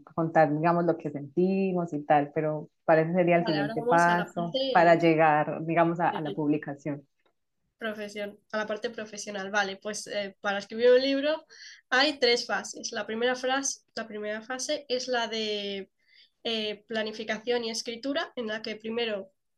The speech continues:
Speaker 2: planificas el libro de fichas de personajes, el universo un poco para no perderte, aunque hay gente que va directamente a lo que es la escritura, pero sí también se puede planificar.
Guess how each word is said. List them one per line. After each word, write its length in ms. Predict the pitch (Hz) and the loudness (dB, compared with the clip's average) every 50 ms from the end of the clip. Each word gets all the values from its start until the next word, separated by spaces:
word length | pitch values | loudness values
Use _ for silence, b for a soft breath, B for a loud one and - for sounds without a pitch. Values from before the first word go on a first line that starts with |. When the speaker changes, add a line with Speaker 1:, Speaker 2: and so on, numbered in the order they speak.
| _ - | _ -10
Speaker 2:
planificas 600 | 233 220 214 214 214 208 233 226 226 220 226 220 | -8 -6 -6 -6 -6 -8 -8 -6 -6 -6 -6 -6
el 160 | 214 214 226 | -6 -6 -4
libro 340 | 240 247 247 285 277 285 269 | -4 -4 -2 -2 -2 0 -2
de 560 | 233 214 208 202 196 196 196 190 190 190 190 - | -4 -4 -4 -4 -6 -6 -6 -6 -8 -8 -10 -12
fichas 280 | - 214 214 220 214 | -16 -14 -12 -12 -10
de 80 | 214 220 | -10 -10
personajes, 760 | 214 220 220 220 - 254 240 226 214 214 214 - 214 214 - | -8 -8 -8 -6 -4 -4 -2 -2 -2 -4 -4 -6 -10 -8 -8
el 120 | 220 220 | -8 -6
universo 400 | 220 226 233 226 226 226 - 233 | -6 -6 -6 -6 -6 -8 -8 -10
un 40 | - | -10
poco 200 | 240 233 240 226 | -10 -10 -10 -8
para 140 | 220 208 208 | -6 -6 -6
no 120 | 214 214 | -6 -6
perderte, 480 | - 208 202 214 233 233 - 302 311 - - | -6 -6 -6 -6 -8 -8 -6 -8 -8 -6 -6
aunque 560 | 208 214 214 214 196 190 190 190 190 - - - | -8 -8 -6 -6 -6 -6 -6 -6 -6 -8 -8 -6
hay 160 | 208 214 208 | -6 -6 -6
gente 380 | - - 196 202 202 208 196 | -6 -8 -8 -8 -8 -10 -10
que 100 | 196 208 | -8 -8
va 140 | 196 202 202 | -6 -6 -6
directamente 800 | 196 196 196 208 208 - 196 196 196 196 196 196 196 196 190 190 | -6 -6 -8 -8 -10 -10 -10 -8 -8 -8 -10 -10 -10 -8 -8 -6
a 60 | 190 | -6
lo 160 | 190 196 190 | -6 -8 -10
que 120 | 190 190 190 | -10 -12 -12
es 100 | 196 - | -10 -10
la 80 | 196 | -12
escritura, 500 | 196 196 - - 190 - 202 - 277 285 - | -12 -12 -12 -16 -16 -14 -10 -10 -10 -10 -10
pero 280 | 196 190 - - - _ _ b b b b b b b b b | -10 -10 -10 -10 -12 _ _ b b b b b b b b b
sí 220 | b - - 226 220 | b -12 -10 -8 -6
también 440 | 220 214 208 196 196 190 196 208 208 | -6 -6 -6 -6 -8 -8 -10 -10 -12
se 140 | - - 208 | -10 -10 -10
puede 280 | 214 214 214 208 202 202 | -8 -8 -8 -8 -8 -10
planificar. 560 | 202 - 208 208 202 - 202 196 220 233 254 | -10 -10 -12 -12 -12 -14 -14 -12 -12 -12 -12